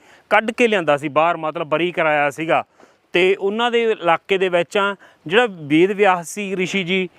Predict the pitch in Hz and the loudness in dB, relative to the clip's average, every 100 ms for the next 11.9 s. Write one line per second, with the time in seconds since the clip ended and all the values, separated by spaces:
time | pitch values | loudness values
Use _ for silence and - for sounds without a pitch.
0 | - - - 226 262 269 240 180 185 220 | -20 -6 0 4 4 4 2 2 2 -2
1 | 214 220 233 233 165 151 151 175 214 - | -4 -2 -2 -2 -4 2 4 4 0 -2
2 | 226 185 190 190 175 156 160 156 175 175 | -2 0 2 2 0 -2 -2 -2 -2 -2
3 | 156 170 156 151 147 - 165 165 208 - | 0 -2 0 0 0 0 0 0 -2 -6
4 | _ _ _ 202 190 233 220 214 196 - | _ _ _ -8 0 0 0 0 0 0
5 | 220 208 196 160 _ _ _ - 160 - | 0 2 2 -2 _ _ _ -4 -2 -2
6 | 180 180 156 180 180 180 180 180 185 - | -4 -4 -2 -2 -2 -2 -2 -2 -2 -4
7 | 226 185 160 147 147 135 156 147 151 156 | -2 2 2 2 0 0 0 0 -2 -4
8 | 151 175 160 156 156 160 160 156 160 165 | -4 -6 -4 -2 0 2 2 0 -4 -6
9 | 170 - _ _ - 139 160 165 165 170 | -8 -12 _ _ -10 0 2 2 0 -2
10 | 160 170 - 190 156 156 165 160 170 190 | -2 -2 -2 0 0 0 0 -2 0 0
11 | 190 _ _ _ _ - 175 180 | 0 _ _ _ _ -2 0 2